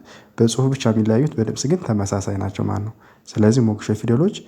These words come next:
ይሄን ይመስላሉ ማለት ነው። እናንተ ቪዲዮውን ላይክ፣ አዲስ የሆናችሁ ደግሞ ሰብስክራይብ እያደረጋችሁ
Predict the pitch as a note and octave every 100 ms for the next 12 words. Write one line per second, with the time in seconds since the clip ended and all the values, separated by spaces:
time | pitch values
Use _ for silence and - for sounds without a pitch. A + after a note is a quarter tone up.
0 | - _ _ - - - C#3 D3+ D3+ C#3+
1 | C#3+ C3+ C#3 C#3 C#3 C#3+ G3 D#4+ - -
2 | _ _ _ _ _ _ A2+ A2 A2 A2
3 | G3 - - _ _ _ _ G#2+ G#2+ A2
4 | A#2+ E3 G#2 G2+ G#2 D#3 - - _ _
5 | _ _ _ _ _ A2+ A2 A2 - A2
6 | G#2 - G#2 C3 - G2+ G2 - A2 G2+
7 | G2+ B2+ G#2+ G2+ G2+ G#2+ - G#3